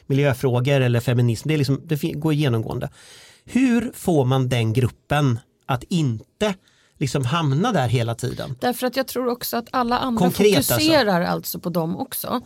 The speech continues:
Speaker 2: Vilket gör att istället för att sätta sig ner och fundera på vad man vill så är man på Twitter och håller på och bråkar. Eller man bråkar någon annanstans i sociala medier väldigt ofta.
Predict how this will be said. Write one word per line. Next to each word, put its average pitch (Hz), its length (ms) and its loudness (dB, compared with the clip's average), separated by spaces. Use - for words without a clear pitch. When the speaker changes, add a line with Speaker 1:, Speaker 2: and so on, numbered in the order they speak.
Speaker 2:
Vilket 226 340 -2
gör 202 140 4
att 196 100 -6
istället 277 400 -2
för - 80 -6
att 269 60 -6
sätta 226 360 -4
sig 180 160 -4
ner 180 180 0
och 170 100 -4
fundera 180 440 0
på 185 120 -6
vad 190 160 0
man 202 180 -2
vill 196 280 0
så - 160 -6
är 185 120 0
man 180 180 -2
på 185 120 -6
Twitter 196 500 -6
och 185 140 -2
håller 175 220 -4
på 180 180 -4
och 160 60 -2
bråkar. 226 640 0
Eller 240 240 0
man 196 160 -2
bråkar 180 320 -4
någon 170 160 -4
annanstans 233 800 -2
i 170 40 -6
sociala 180 500 -6
medier 175 500 -6
väldigt 180 300 -4
ofta. 190 360 -4